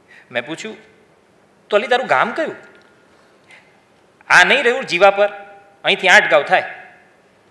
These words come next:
"તે-, ત્યારે ત્યાંથી ઢોર બોર બધું ફેરવી નાખ્યું?" "ના બેન, ત્યાં બધુંય છે, ચાર ભેંસું છે, ચાર બળદ છે." "ત્યારે એ બધાનું કોણ કરે છે?"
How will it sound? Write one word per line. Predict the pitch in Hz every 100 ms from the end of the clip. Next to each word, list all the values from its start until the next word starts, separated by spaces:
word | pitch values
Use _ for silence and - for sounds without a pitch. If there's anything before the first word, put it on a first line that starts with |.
| _ _ _ _
"તે-, | 180 - _ _
ત્યારે | 143 147 196
ત્યાંથી | 180 160 202 208
ઢોર | 127 156 190
બોર | 190 175 196
બધું | 180 180 208
ફેરવી | 139 220
નાખ્યું?" | 311 294 339 - - _ _ _ _ -
"ના | 107 120 151
બેન, | 110 107 98 - - _ _ -
ત્યાં | 127 160
બધુંય | 123 180 165
છે, | - 147
ચાર | 120 117 120
ભેંસું | 107 123 143 127
છે, | 123 123
ચાર | 117 117
બળદ | 110 120 139 -
છે." | 127 120 120 120 - _ _ _ _ _ _ _ _
"ત્યારે | - 185
એ | 185
બધાનું | 202 226 233
કોણ | 294 339
કરે | 330 247
છે?" | 156